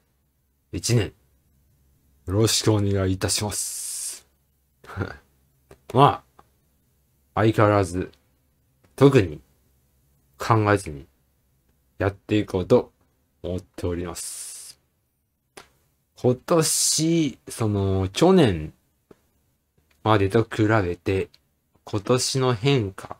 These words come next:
は、やっぱり、動画投稿を始めた。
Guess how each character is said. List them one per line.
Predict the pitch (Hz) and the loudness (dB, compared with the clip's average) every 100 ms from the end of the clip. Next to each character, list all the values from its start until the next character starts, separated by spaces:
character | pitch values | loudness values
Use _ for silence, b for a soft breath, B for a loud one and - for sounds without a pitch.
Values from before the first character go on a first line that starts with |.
| _ _ _ _ _ _ | _ _ _ _ _ _
は、 | 98 98 - _ _ _ _ B B B B B - | -2 -2 -6 _ _ _ _ B B B B B -4
や | 104 | -2
っ | 104 - - | -2 -6 0
ぱ | 143 | 2
り、 | 113 82 78 - _ _ _ _ _ _ _ _ _ | 2 -2 -8 -14 _ _ _ _ _ _ _ _ _
動 | 110 104 151 160 | 2 8 10 10
画 | 156 143 - - - - | 8 4 -2 -16 -12 4
投 | 147 110 | 4 4
稿 | 98 87 76 | 0 -6 -8
を | |
始 | - - 101 | -8 -6 -4
め | 113 92 | -4 -6
た。 | - | -10